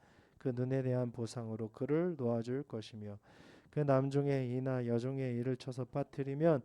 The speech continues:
그 이에 대한 보상으로 그를 놓아줄지니라." 아멘. 하나님께서는 해를 입은 자에게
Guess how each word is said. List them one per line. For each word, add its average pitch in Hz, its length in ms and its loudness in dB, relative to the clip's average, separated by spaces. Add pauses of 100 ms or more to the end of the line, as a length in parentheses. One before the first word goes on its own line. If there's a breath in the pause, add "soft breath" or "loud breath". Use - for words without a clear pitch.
(320 loud breath)
그 139 160 2
이에 135 320 4
대한 127 300 0
보상으로 127 600 -4
그를 135 360 -4
놓아줄지니라." 120 1200 -4 (420)
아멘. 107 440 0 (2250 soft breath)
하나님께서는 226 1080 4 (220)
해를 247 260 8
입은 202 340 2
자에게 151 600 2